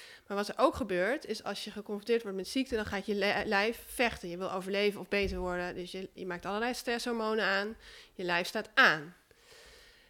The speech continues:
Eh, zolang dat zo is, gebeurt er helemaal niks. Dus dan kun je naar jezelf luisteren wat je wil. Je kunt, eh, affirmaties maken, je kunt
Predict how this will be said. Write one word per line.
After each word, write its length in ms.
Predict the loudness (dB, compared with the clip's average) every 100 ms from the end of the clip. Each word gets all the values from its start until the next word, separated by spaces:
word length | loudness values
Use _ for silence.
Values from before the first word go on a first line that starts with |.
| -10
Eh, 160 | -6
zolang 460 | 0 4 6 8 8
dat 220 | 4 2 -4
zo 260 | 0 2
is, 480 | 2 2 0 -2 -6
gebeurt 380 | -6 -2 0 0
er 60 | 0
helemaal 240 | 2 4
niks. 440 | 4 2 -2 -12 -16 _
Dus 260 | -6 -6 -4
dan 120 | -4
kun 120 | 2
je 60 | 4
naar 120 | 6
jezelf 360 | 6 8 6 6
luisteren 420 | 6 6 2 -2
wat 140 | -2
je 60 | 2
wil. 360 | 4 4 2 -4
Je 100 | -10
kunt, 280 | -4 -2 -2
eh, 400 | -10 _ _ -20 -20 -20 _ _
affirmaties 600 | -10 -2 4 6 4 0
maken, 360 | 2 2 2 -2
je 60 |
kunt 340 | -2 -2 -4